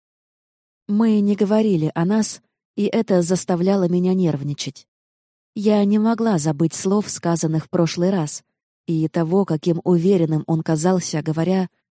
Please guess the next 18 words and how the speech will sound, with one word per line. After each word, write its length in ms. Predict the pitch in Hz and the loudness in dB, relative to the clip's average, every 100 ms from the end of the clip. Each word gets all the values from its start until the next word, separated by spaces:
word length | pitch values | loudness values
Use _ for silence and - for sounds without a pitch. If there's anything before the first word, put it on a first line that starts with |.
| _ | _
что 300 | - - 190 | -10 -2 0
никогда 520 | 180 226 220 175 160 143 | 2 0 -2 -2 0 0
не 120 | 147 | -2
сможет 440 | - 160 160 156 | -4 -4 -4 -4
простить 440 | - 160 - 151 - | -6 -6 -6 -10 -8
меня. 320 | 139 147 151 _ _ _ _ _ _ _ _ _ _ _ _ _ | -10 -10 -14 _ _ _ _ _ _ _ _ _ _ _ _ _
«Перестань 500 | - 156 156 175 196 | -4 -2 -2 0 0
играть 260 | 185 160 160 | 0 0 -2
с 80 | - | -2
едой. 400 | 156 139 117 143 _ _ | -2 -2 -4 -10 _ _
Ты 200 | - 156 | 0 0
почти 380 | 156 156 - 214 | 2 -2 0 0
ничего 340 | 233 - 165 | 0 0 2
не 120 | 170 170 | 2 0
съела», 480 | - 151 - 165 - _ _ | -2 -2 -2 -6 -12 _ _
раздраженно 760 | - 156 156 151 147 156 175 151 | -6 -4 -2 -2 -2 -2 -4 -4
бросил 400 | 147 143 - 156 | -4 -6 -8 -10
он. 240 | - 143 | -6 -8